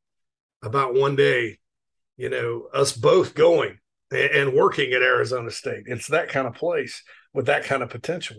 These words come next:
But, um, you know, they just haven't seemed to ever get it right outside of here and there and yonder a few times. And, you know, so back to the drawing board. And, uh, if they don't get it right this time, I think, uh, the A D will be out in short order.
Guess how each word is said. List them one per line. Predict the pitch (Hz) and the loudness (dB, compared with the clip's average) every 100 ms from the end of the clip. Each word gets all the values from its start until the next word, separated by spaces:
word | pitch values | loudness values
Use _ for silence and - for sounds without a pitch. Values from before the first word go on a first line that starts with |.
| 104 | -6
But, | 127 127 127 | 0 0 0
um, | 139 120 120 117 _ _ - _ _ - | -2 -2 -6 -10 _ _ -20 _ _ -8
you | |
know, | 135 147 | -4 -2
they | 139 139 | 0 0
just | 127 | 2
haven't | 143 147 - | 0 0 -4
seemed | 151 135 | -4 -4
to | - | -2
ever | 127 139 | 0 0
get | 127 147 | 0 0
it | 123 | 0
right | 127 143 180 135 - | -2 0 0 -2 -4
outside | 123 120 - 127 | -8 -8 -8 -6
of | 131 123 _ - | -6 -8 _ -8
here | 127 139 | 0 2
and | 131 | 2
there | 131 131 | 2 0
and | 117 | -2
yonder | 120 143 139 123 123 - | -2 -4 -4 -8 -10 -16
a | |
few | - 131 | -12 -8
times. | 127 151 147 131 127 | -4 -4 -4 -6 -8
And, | 117 107 - - - - _ | -12 -14 -18 -20 -20 -20 _
you | 120 | -10
know, | 113 | -8
so | 120 143 | -2 0
back | 110 127 | 2 0
to | 160 | -2
the | 135 | -2
drawing | 120 156 180 165 | 2 2 4 2
board. | 127 180 196 160 | 4 4 2 -2
And, | - 123 123 120 | -6 -6 -4 -2
uh, | 127 123 120 _ _ _ _ - _ | 0 -2 -4 _ _ _ _ -20 _
if | _ | _
they | 139 | 2
don't | 170 | 4
get | 170 | 4
it | 170 | 4
right | 175 165 | 6 4
this | 165 170 | 2 0
time, | 160 147 139 | 2 2 0
I | |
think, | 117 151 120 151 | -4 -6 -2 0
uh, | 143 | 0
the | 127 139 | 0 0
A | 139 | 0
D | 135 139 | -2 -6
will | 131 131 | -6 -6
be | 127 | -4
out | 135 123 127 - | -2 -2 -2 -8
in | |
short | - - 110 | -10 -8 -8
order. | 110 - | -10 -14